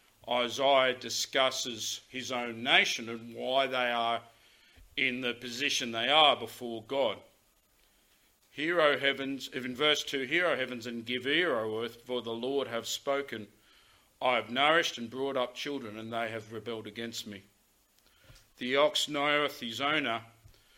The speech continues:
and the ass his master's qui-, crib, but Israel doth not know, my people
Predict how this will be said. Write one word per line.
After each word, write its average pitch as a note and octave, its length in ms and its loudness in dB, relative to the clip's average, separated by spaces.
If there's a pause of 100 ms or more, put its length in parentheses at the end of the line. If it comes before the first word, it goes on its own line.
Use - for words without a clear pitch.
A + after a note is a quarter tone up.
(340)
and A#2+ 200 -2
the A#2 160 -2
ass B2+ 180 -2
his A2 160 -12
master's B2 520 -6
qui-, C3+ 680 -8
crib, B2 420 -2
but A2+ 260 -2
Israel A#2+ 440 -4
doth A2 360 -8
not C3 320 -6
know, G#2 280 -10 (840)
my A2+ 260 -4
people A#2+ 600 -6